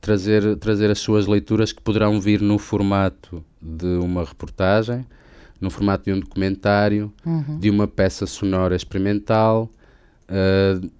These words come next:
Speaker 1: radioarte, se, se, e adoraria que, que se aventurassem nisso.
Speaker 2: <laughs>
Speaker 1: E, portanto, foi uma forma também de os envolver. Para, para mim havia, eh, havia sempre essa, essa coisa fundamental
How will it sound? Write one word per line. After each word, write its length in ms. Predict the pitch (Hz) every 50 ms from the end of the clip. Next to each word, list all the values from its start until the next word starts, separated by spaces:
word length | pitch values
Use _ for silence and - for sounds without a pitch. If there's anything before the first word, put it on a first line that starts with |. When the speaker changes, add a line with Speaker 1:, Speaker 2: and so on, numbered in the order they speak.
| - - - - - - - - - - - - -
Speaker 1:
radioarte, 1120 | 101 117 123 123 120 107 110 107 98 98 98 101 107 107 - - - - - - - _ _
se, 300 | - - - - - 85 - - - 107
se, 240 | 90 - - - 98 95 95 92 92 90 90 90 90 90 82 - -
e 160 | 85 87 90
adoraria 440 | 90 87 90 92 90 87 90 90 85
que, 220 | - _ - 92 85
que 80 | - -
se 100 | - 95
aventurassem 580 | 90 92 87 - 87 87 87 - - 92 87
nisso. 400 | 87 90 92 101 104 - - - _ _ _ _ - _ _ _ _ - - -
Speaker 2:
<laughs> 120 | 147 - -
Speaker 1:
E, 680 | - 104 104 104 104 104 104 104 107 107 107 101 92 - - _ _ _ -
portanto, 400 | - - 110 104 101 - - - -
foi 240 | - - 117 113
uma 120 | 113 117 110
forma 300 | - - 117 117 117 113
também 320 | - - 113 113 113 113
de 80 | 110 110
os 100 | 107 95 110
envolver. 460 | 107 107 107 104 95 92 87 80 -
Para, 200 | - - 107 104
para 300 | - - - - 113 107
mim 240 | 113 120 127 131 127
havia, 360 | 123 113 120 120 120 120 107 87
eh, 640 | 107 104 107 104 104 101 92 92 87 - - 101
havia 260 | 95 95 104 110 107
sempre 380 | - - - 110 107 - 107 107
essa, 240 | 101 - - 110 104
essa 320 | 82 101 98 - - 90
coisa 280 | - 107 104 98 104 101
fundamental 960 | - - 117 110 107 107 101 104 98 95 90 - 101 101 104 110 113 117